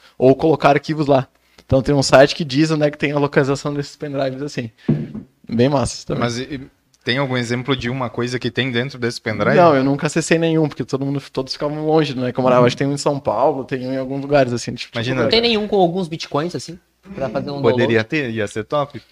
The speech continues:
Speaker 2: Tipo,
Speaker 3: Não.
Speaker 2: alguém que comprou lá em dois mil e quatorze, tem,
Speaker 3: É, é.
Speaker 2: tem quarenta mil bitcoins dentro,
Speaker 3: Nossa.
Speaker 2: o cara comprou a quinze centavos. <laughs> Poderia ser.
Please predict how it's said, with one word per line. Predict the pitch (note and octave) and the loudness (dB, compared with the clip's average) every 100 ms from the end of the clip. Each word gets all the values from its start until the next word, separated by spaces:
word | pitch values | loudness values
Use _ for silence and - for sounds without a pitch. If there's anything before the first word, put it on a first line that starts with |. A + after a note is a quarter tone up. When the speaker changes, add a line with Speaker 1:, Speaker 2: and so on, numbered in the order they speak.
| - | -12
Speaker 2:
Tipo, | A#2 | 2
Speaker 3:
Não. | B2+ | 4
Speaker 2:
alguém | B2 C3+ | 4 0
que | C#3+ | 0
comprou | D3 C3+ C3+ | -2 2 2
lá | C3+ | 4
em | |
dois | D#3 D3+ | 2 2
mil | D3 | 0
e | D3+ | 2
quatorze, | C#3+ C#3 C3 A#2+ | 2 2 -2 0
tem, | D3 | 2
Speaker 3:
É, | |
é. | F3 E3 E3 - _ | 4 4 2 -4 _
Speaker 2:
tem | D3 | -4
quarenta | C#3+ C#3+ D3 F3 F3+ | 6 8 8 4 4
mil | D#3+ D#3 | 4 2
bitcoins | D3+ - D#3 D3 | -2 2 2 2
dentro, | C#3+ D3+ D3 | 2 0 0
Speaker 3:
Nossa. | C3 D3 - | 0 -2 -6
Speaker 2:
o | |
cara | - D3 | 0 2
comprou | D3 D3 D3 D3+ | 4 0 2 2
a | |
quinze | D3+ E3+ E3 | 2 -2 -2
centavos. | D#3+ D#3 D3 B2+ B2 B2 D3+ | -2 0 2 2 2 -4 -6
<laughs> | - B3+ C#3+ G4+ - F#4+ G#3+ - - C#3 - - - - _ - - - - | -4 -2 0 -2 0 0 0 -4 -12 -12 -12 -20 -20 -20 _ -20 -20 -20 -18
Poderia | - B2+ B2 A#2+ C3 | -12 -4 0 0 -2
ser. | C#3+ C#3+ | -6 -12